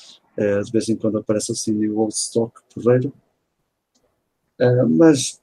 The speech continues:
se não contar com esse jogo que, que eu, que eu já comprei, este ano já comprei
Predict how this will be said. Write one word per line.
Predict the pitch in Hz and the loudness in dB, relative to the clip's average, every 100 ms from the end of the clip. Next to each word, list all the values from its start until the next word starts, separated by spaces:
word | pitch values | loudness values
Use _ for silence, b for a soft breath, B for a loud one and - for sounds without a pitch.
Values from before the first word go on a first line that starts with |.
| _ _ - | _ _ -10
se | - 196 | -4 2
não | 196 185 | 2 4
contar | 180 160 139 127 | 4 6 4 4
com | 135 135 | 4 6
esse | 139 131 | 4 2
jogo | 131 113 107 - | 0 0 -2 -2
que, | 123 120 113 120 123 | -2 0 -4 -8 -8
que | 120 | -4
eu, | 117 110 107 107 - | -2 -2 -4 -10 -10
que | 117 | -6
eu | 113 | -2
já | 113 | -2
comprei, | - 113 117 120 131 | -2 0 2 2 2
este | 127 - | 0 0
ano | 120 113 | 0 2
já | 120 | 0
comprei | - 120 110 110 104 | 0 -4 -2 -4 -4